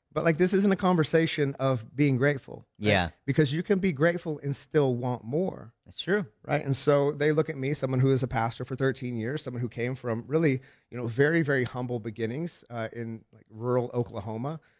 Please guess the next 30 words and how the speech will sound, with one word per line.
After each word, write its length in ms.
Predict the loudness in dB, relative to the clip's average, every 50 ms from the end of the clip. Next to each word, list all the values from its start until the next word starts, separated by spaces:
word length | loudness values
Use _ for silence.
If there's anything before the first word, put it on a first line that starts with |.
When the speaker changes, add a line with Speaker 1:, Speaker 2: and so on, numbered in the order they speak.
| _ _ _ _ -10 -4
Speaker 1:
to, 400 | -2 -2 0 -2 -2 -6 -10 -14 _ -12
you 80 | -8 -8
know, 80 | -8
create 540 | -8 -8 -6 -4 0 2 2 2 2 0 -2
what 260 | -4 -4 -2 -2 -2 -2
I've 220 | -2 -2 -2 -2
created 240 | -2 -2 0 0 -2
and 80 | -2 0
am 160 | 0 0 0
creating 460 | 0 0 2 2 2 2 2 0 0
while 160 | 2 2 2
still, 500 | 0 -2 0 2 2 4 4 4 2 0 -4 _ _ _ _ _
you 80 | -8 -6
know, 100 | -4 -2
maintaining 640 | 0 0 0 0 0 0 0 0 0 -2 -2 -4 -6
an 140 | -4 -4 -2
incredible 420 | -2 -2 0 2 2 2 4 2
relationship, 800 | 2 4 2 0 0 -2 -6 -10 -10 -6 -6 -6 -6 -6 -10 -12
first 300 | 0 2 2 4 4 2
and 100 | -4 -4
foremost, 380 | -4 -4 -4 -6 -8 -10 -8
you 100 | -6 -6
know, 80 | -4 -4
with 140 | -6 -6 -8
my 140 | -10 -12
son, 280 | -12 -10 -8 -6 -6 -6
with 80 | -6 -6
my 100 | -8 -10
significant 440 | -12 -14 -14 -14 -16 -16 -16 -12
other, 280 | -6 -2 0 0 0